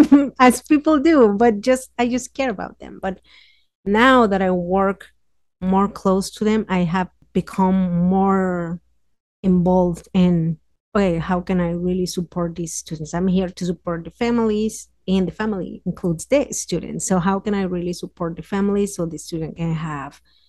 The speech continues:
Speaker 2: a better time when they're in school? And what is it that they need? Sometimes children are in school, they come here to the country. They are pro-,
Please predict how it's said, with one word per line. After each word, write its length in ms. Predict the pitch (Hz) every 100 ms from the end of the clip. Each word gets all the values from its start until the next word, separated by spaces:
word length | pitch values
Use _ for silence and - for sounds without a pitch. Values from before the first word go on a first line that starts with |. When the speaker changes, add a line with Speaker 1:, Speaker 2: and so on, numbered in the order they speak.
| _ _ _
Speaker 2:
a 100 | 175
better 460 | 160 175 170 170 170 -
time 400 | - 254 269 262
when 140 | 262
they're 140 | 247 247
in 120 | 240
school? 720 | 226 - 247 254 247 254 247 _ _ _ _ _ _ -
And 680 | 190 185 175 165 165 - - - - -
what 280 | 190 180 165
is 180 | 165
it 160 | 165 160
that 180 | 160 160
they 180 | 170 190
need? 380 | 233 269 269
Sometimes 640 | - 202 180 190 185 180 - _ _ _ _ _ _
children 420 | - 185 180 180
are 320 | 175 170 165 - _ -
in 120 | 175
school, 520 | 165 - - 196 180 180
they 140 | 185
come 280 | - 226 226
here 300 | - 170 156
to 120 | -
the 80 | 170
country. 640 | - 151 - - 156 156 -
They 180 | 160 151
are 40 |
pro-, 380 | - - 190